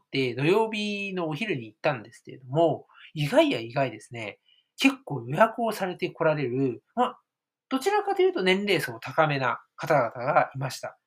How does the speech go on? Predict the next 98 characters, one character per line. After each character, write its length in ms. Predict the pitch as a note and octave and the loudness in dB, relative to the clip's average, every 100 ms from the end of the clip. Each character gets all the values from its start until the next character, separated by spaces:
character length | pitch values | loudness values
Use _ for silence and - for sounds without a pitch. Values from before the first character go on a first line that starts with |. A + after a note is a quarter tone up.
| - | 0
で、 320 | G#3 G#3+ - | 0 0 -6
皆 220 | G#3 D4+ | 0 0
さ 120 | D#4 E3+ | 2 0
ん 60 | |
の 80 | A#2+ | -2
ね、 120 | C3 | -4
会 180 | - F#3 | 4 4
話 160 | F3+ F3 | 4 2
が 100 | E3+ | 2
ち 80 | |
ょ 60 | C4 | -2
ろ 60 | E3+ | -4
ち 80 | |
ょ 20 | B2 | -8
ろ 60 | |
聞 120 | - | -8
こ 140 | - G3 | -4 -2
え 40 | |
て 100 | - | -2
き 80 | - | -6
た 140 | D3 | -6
ん 100 | A2 | -6
で 80 | G#2+ | -10
す 80 | - | -20
け 100 | B2 | -18
れ 60 | A#2 | -12
ど 80 | |
も、 340 | C#3 F#3+ D3+ - _ - | -2 0 0 -4 _ -4
な 120 | G#3+ | -2
ん 40 | G#3 | 0
か 80 | - | -4
こ 180 | A#2+ | -12
う、 20 | A#2 | -10
イ 40 | |
ス 160 | C#3 F#3+ | -8 -2
ラ 140 | F3+ | 0
エ 80 | D#3+ | 0
ル 140 | A2 A2 | -4 -8
に 300 | C3 A2+ - | -10 -10 -12
行 140 | C#3 | -14
っ 40 | - | -6
た 120 | D#3+ | -8
こ 140 | D#3+ | -6
と 120 | C#3 A2+ | -8 -8
が 140 | A2+ | -6
あ 100 | - | -4
る 180 | A#2 A2+ _ _ | -4 -8 _ _
と 60 | - | -4
か、 340 | C#3+ B2 - - _ - | 0 0 -2 -8 _ -6
ち 80 | |
ょ 20 | D#3+ | -4
っ 40 | |
と 120 | C#3 | -4
こ 380 | - B2 A2+ A2+ | -6 -6 -6 -12
う、 40 | _ - | _ -6
中 240 | G3+ G#3 | -2 0
東 200 | G#3 F#3+ | 0 0
の 100 | F3+ | 0
料 220 | F3 E3 | 0 0
理 100 | B2 | -2
に 120 | A2+ | -10
興 260 | - F3 D3 | -2 0 0
味 100 | A2+ | -4
が 120 | A2+ - | -14 -12
あ 80 | - | -12
っ 20 | - _ | -12 _
て 260 | C3 C#3 B2+ | -4 -2 -2
来 120 | - | -6
て 100 | - | -10
い 100 | A#2+ | -10
る 140 | A#2+ A#2 | -10 -12
ん 100 | G#2+ | -14
で 100 | - | -20
す 120 | _ | _
と 80 | _ | _
か、 340 | - F#3 D3 - - - - - | 4 6 6 2 -12 -20 -14 -8
あ 80 | |
と 100 | G#3 | -4
は、 280 | C3+ B2 B2 _ _ | -4 -6 -12 _ _
な 120 | E3 | -4
ん 40 | C3+ | -4
だ 60 | |
ろ 80 | A2 | -6
う 20 | |
な、 140 | G#2+ - | -14 2
海 240 | - D#4+ | 6 6
外 140 | G3 B2+ | 6 -2
の 100 | A#2 | -6
方 280 | - C3 A#2+ | -14 -14 -4
で、 380 | A3+ F#3+ B2+ _ _ - | 0 0 -4 _ _ -8
あ 100 | C#3+ | -6
の、 120 | A#2 | -6
ベ 120 | A#2 | -4
ジ 180 | D3 C#4 | 0 4
タ 120 | E4 | 6
リ 200 | D#4+ D#3 | 4 2
ア 80 | A2 | -4
ン 100 | G2+ | -6